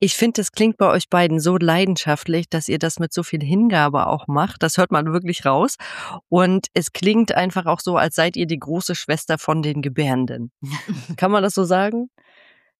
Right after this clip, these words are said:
Speaker 2: Ja, wenn, wenn die große Schwester was Positives ist.
Speaker 1: <laughs>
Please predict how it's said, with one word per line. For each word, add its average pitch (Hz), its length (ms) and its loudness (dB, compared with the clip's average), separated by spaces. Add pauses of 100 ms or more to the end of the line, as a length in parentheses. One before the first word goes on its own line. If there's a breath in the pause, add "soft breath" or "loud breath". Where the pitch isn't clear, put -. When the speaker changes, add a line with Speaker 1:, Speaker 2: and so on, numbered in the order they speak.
(120)
Speaker 2:
Ja, 220 460 2
wenn, 196 260 0
wenn 196 120 0
die 202 80 0
große 202 260 -4
Schwester 202 260 -2
was 180 140 0
Positives 214 580 2
ist. 262 340 0
Speaker 1:
<laughs> - 20 2